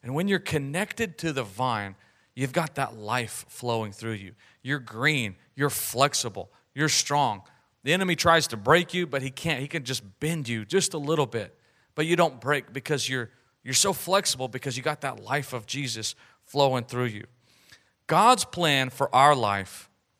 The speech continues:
is exactly what we would choose if we had all the facts. Just think about that the next time you're tempted to go your own way.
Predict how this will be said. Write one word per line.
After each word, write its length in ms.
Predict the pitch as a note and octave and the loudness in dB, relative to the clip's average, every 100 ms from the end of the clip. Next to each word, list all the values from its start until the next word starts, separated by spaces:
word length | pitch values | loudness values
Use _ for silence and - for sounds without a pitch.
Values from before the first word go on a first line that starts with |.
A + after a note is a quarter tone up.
| _ _ | _ _
is 160 | C3+ A#2 | -6 -4
exactly 760 | A2+ G2 - C#3 F3 - F#3 | -4 -4 0 2 2 0 -2
what 260 | E3 C3+ G2 | 2 0 0
we 120 | C3 | -2
would 160 | C#3 C3 | -2 -2
choose 520 | - G#2 G2 F2+ - - _ | -4 -6 -8 -8 -10 -10 _
if 160 | - - | -20 -6
we 120 | B2 | -4
had 200 | G#2+ G2+ - | -2 -4 -4
all 200 | F#2+ G2 | -4 -4
the 80 | |
facts. 640 | F#2+ - F2+ - - - - _ _ _ _ _ _ _ _ _ _ _ _ - | -6 -12 -14 -14 -14 -14 -14 _ _ _ _ _ _ _ _ _ _ _ _ -6
Just 180 | - | -4
think 180 | - G#3+ | -2 -4
about 280 | F3+ C#3+ B2+ | 2 2 4
that 220 | C3 B2+ | 0 0
the 80 | A#2 | -2
next 220 | B2+ E3 | -2 -2
time 220 | - D#3 B2+ | 0 -2 -4
you're 80 | |
tempted 400 | A2+ - F3+ E3+ | -4 -2 -2 -2
to 80 | C3+ | -6
go 180 | B2 C#3 | 0 0
your 240 | B2+ A2+ - | 0 -4 -2
own 300 | C3 C3+ B2+ | -2 -2 -2
way. 240 | G#2 F2+ | -4 -6